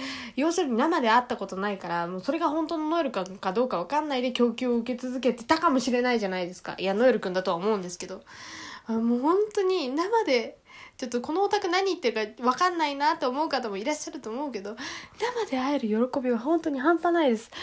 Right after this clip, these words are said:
どんだけ席が遠くても私は本当に嬉しい。<laughs> 本当に嬉しい。もう、もう本当に、なんて言ったらいいんだろうな。もうな、なんなの？こう、もうなんか本当に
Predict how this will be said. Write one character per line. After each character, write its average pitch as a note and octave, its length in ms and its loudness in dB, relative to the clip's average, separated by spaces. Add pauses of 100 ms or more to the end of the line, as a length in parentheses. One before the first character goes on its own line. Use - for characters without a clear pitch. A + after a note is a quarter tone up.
(160)
ど G4 160 4
ん F#4 40 4
だ D4+ 120 0
け B3 100 0
席 C4 240 -2
が A3 140 -6
遠 - 180 0
く - 60 -10
て - 100 -6
も G3 160 -2
私 C#4+ 300 0
は C#4+ 100 2
本 D#4+ 240 4
当 E4+ 200 6
に E4 120 6
嬉 D#4+ 220 6
し - 60 -4
い。 A#3 280 2
<laughs> - 160 -14 (2250)
本 G#4 400 2
当 G4 140 2
に E4+ 120 0
嬉 E4 280 0
し C4+ 100 0
い。 A#3 60 2
も A3 160 -2
う、 G#3+ 40 -2
も A3 300 2
う A#3 60 4
本 E4+ 180 4 (160)
当 G#4 80 0
に、 F4+ 240 2
な F4 140 2
ん A4+ 60 -6
て - 80 -20
言 C#4+ 100 -4
っ - 20 -12
た - 140 -8
ら B3+ 60 -4
い B3+ 100 -2
い - 20 -10
ん B3+ 80 -12
だ B3+ 100 -8
ろ A#3+ 140 -2
う A#3+ 60 -6
な。 A#3+ 320 -8
も C#4 320 -8
う - 20 -8
な、 D4 120 -4
な G4 80 0
ん F#4 40 0
な F#4+ 80 2 (320)
の？ F#4 300 4
こ F4 180 -4
う、 D4+ 60 -8
も D#4+ 160 0
う - 20 -2
な D#4+ 120 -2
ん D#4+ 40 -8
か - 120 -10
本 - 80 -16 (200)
当 D#5+ 80 -6
に D#5 60 -6